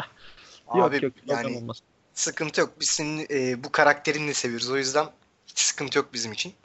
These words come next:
Speaker 2: E, abi, başka böyle bir eklemek istediğiniz bir şey var mı?
Speaker 1: Ben bir tane ekleyebilirim. Ee,
Speaker 2: Tabii ki.
Speaker 1: İtalya ile alakalı değil ama, e, yerli sahnenin çok önemli gruplarından, Dark Wave, Synth Pop gruplarından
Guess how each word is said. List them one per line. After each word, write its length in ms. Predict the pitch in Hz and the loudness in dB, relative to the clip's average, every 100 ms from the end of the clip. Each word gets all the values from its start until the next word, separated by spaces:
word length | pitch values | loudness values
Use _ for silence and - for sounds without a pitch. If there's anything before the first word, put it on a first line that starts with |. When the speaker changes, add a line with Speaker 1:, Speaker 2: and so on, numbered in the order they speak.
| _ _ _ - _ - | _ _ _ -20 _ -6
Speaker 2:
E, 260 | 127 120 113 | -4 0 4
abi, 240 | 180 160 | 4 8
başka 340 | 151 - 226 | 8 10 8
böyle 340 | 202 196 196 - _ _ _ _ _ _ _ - | 8 8 4 0 _ _ _ _ _ _ _ -18
bir 120 | - | -8
eklemek 380 | 151 - 185 190 | -6 0 2 2
istediğiniz 340 | - 208 202 196 | 2 2 0 2
bir 60 | |
şey 200 | - 254 | 4 4
var 80 | 269 | 4
mı? 180 | 175 233 _ _ _ | 2 -4 _ _ _
Speaker 1:
Ben 200 | 165 202 | 4 4
bir 60 | 202 | 2
tane 320 | - 147 135 | 6 6 6
ekleyebilirim. 680 | 120 - 127 117 107 127 160 - - - | 0 -2 -2 -2 -2 -6 -8 -16 -14 -2
Ee, 40 | |
Speaker 2:
Tabii 140 | 123 120 | 2 2
ki. 60 | |
Speaker 1:
İtalya 340 | - 147 147 147 | 4 6 8 8
ile 100 | 143 | 8
alakalı 480 | 139 135 - 143 139 | 6 4 4 -2 0
değil 220 | 139 175 | -2 -2
ama, 220 | 180 190 _ _ _ _ - | -4 -8 _ _ _ _ -6
e, 40 | 127 120 117 | -2 -2 -2
yerli 500 | 117 135 139 151 160 - _ - | 0 2 2 -2 -8 -12 _ -16
sahnenin 720 | - - 139 135 135 143 160 | -10 -2 0 0 -2 -6 -6
çok 200 | - 135 - | -6 -8 -4
önemli 380 | 131 131 131 139 | 0 2 2 2
gruplarından, 600 | 127 123 - 120 127 120 | 0 0 2 2 4 6
Dark 140 | 120 120 | 6 6
Wave, 220 | 127 123 | 4 2
Synth 280 | - 139 - | 2 -2 2
Pop 260 | 127 - | 0 2
gruplarından 640 | 127 117 127 120 127 147 | 2 2 2 2 6 4